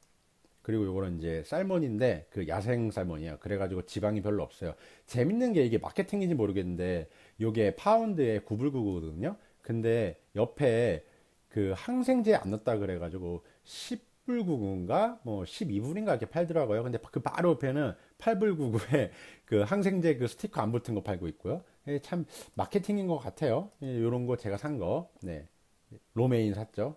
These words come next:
고기 싸 먹을 때 먹으려고. 예, 요거는 이제 시금치죠. 스피니치. 근데 약간 한국 거는 달라요.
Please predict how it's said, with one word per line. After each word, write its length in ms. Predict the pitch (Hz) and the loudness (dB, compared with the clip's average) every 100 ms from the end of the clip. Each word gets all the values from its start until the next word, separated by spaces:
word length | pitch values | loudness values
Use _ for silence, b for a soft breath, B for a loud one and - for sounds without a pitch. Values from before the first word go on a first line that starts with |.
| _ | _
고기 240 | - 101 101 | -6 -4 0
싸 140 | 113 | 0
먹을 180 | 104 101 | -2 -4
때 80 | 87 | -4
먹으려고. 640 | 80 82 76 82 151 175 b b b | -4 -4 -4 -4 -6 -6 b b b
예, 160 | 90 85 | -8 -6
요거는 540 | 90 101 101 98 90 | -4 -2 0 -2 -4
이제 400 | 82 85 82 82 b b | -2 -2 -2 -6 b b
시금치죠. 600 | - 185 175 107 120 143 | -4 -2 0 -2 -2 -2
스피니치. 600 | - - 123 92 - 80 76 | -4 -8 -6 -8 -8 -10 -8
근데 120 | 101 110 | -4 -2
약간 200 | 135 139 | -2 -4
한국 200 | 220 220 | -4 0
거는 180 | 208 | 0
달라요. 520 | 180 95 95 - 117 | 0 -2 0 0 -2